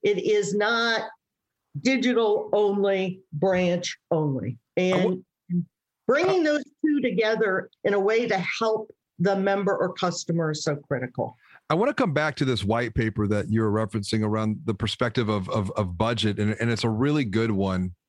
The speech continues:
Speaker 2: 'cause it's, it's about quantifying. And, and another area that you noted in this white paper for opportunity is that of, of measuring the time required to build a personalized digital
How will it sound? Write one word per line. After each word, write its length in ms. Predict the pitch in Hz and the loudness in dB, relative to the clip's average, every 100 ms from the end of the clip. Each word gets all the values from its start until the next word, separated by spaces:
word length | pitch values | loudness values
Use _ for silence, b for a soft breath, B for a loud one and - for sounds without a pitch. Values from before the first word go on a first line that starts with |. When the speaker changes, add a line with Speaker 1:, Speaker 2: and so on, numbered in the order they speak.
| - | -4
Speaker 2:
'cause 140 | 113 | 0
it's, 260 | 110 101 - | 0 -4 -6
it's 160 | 117 | -2
about 220 | 123 120 - | 0 -2 -2
quantifying. 720 | 120 120 131 110 113 107 104 | -2 0 0 -2 -2 -2 -2
And, 140 | 104 | -2
and 160 | 92 120 | -2 0
another 480 | 120 123 165 240 - | 0 0 0 -2 -2
area 300 | 127 143 139 | -2 0 -2
that 180 | 120 104 | -2 -2
you 80 | 113 | -2
noted 440 | 104 113 113 98 B B B B B | 0 0 -2 -4 B B B B B
in 120 | 127 123 | -2 0
this 220 | 113 107 | -2 -2
white 340 | 104 113 113 | -2 -2 -2
paper 300 | 120 113 110 | -2 0 -2
for 220 | 101 110 | -2 -2
opportunity 680 | 107 110 107 - 165 160 113 | -2 -2 -4 -2 0 0 0
is 360 | 113 131 127 104 | 0 0 -2 0
that 260 | 127 135 143 | -2 -2 -2
of, 340 | 131 131 120 104 B B B B B _ - | -2 0 -2 -6 B B B B B _ -2
of 180 | 127 | 0
measuring 880 | 123 135 190 208 214 226 226 226 220 190 _ _ _ - | 2 2 2 0 0 0 0 0 -2 -4 _ _ _ -6
the 160 | 117 127 | -2 -2
time 600 | - 147 156 160 160 165 - | 0 0 0 0 0 -2 -2
required 880 | 120 120 - 127 131 143 147 147 127 | -2 0 -2 0 0 2 0 -2 -4
to 180 | - 120 | -2 -2
build 420 | 95 127 143 139 | 0 0 0 0
a 100 | 120 104 | -2 -2
personalized 800 | - 127 139 - 143 139 143 127 - 104 | -2 -2 -2 -2 -2 0 0 -2 -4 -2
digital 420 | 127 120 120 120 | 0 2 0 -2